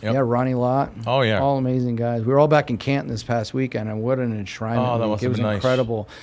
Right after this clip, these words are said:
Speaker 2: Well, the Hall of Fame Village and the development of the campus has been incredible. Um, there's new management over at the museum side, but I'll tell you, Mark Davis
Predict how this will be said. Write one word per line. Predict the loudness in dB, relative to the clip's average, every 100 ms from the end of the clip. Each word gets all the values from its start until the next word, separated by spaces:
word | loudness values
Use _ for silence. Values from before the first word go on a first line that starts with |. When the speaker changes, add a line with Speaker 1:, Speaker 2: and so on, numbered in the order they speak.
| -20 -20 _
Speaker 2:
Well, | 4
the | 6
Hall | 6 6
of |
Fame | 4 4
Village | 4 4 4 0 -4
and | -6 -4 -2
the | -2
development | -2 2 2 0
of | -2
the | -6
campus | -4 -4 -4 -8 -8
has | -8
been | -8 -8
incredible. | -8 -6 -4 -4 -6 -6 -8 -16 -20 _
Um, | -2 0
there's | 0 0
new | 4 4
management | 4 2 2 0 0 -2 -2
over | -2 -2
at | -2
the |
museum | 0 0 0 0 0 -2
side, | -4 -6 -6 -6 -8 -12 -20 -8 0
but | 0
I'll |
tell | 2 2
you, | 4
Mark | 4 2 0 -2
Davis | 0 0 0 -6 -8 -10 -14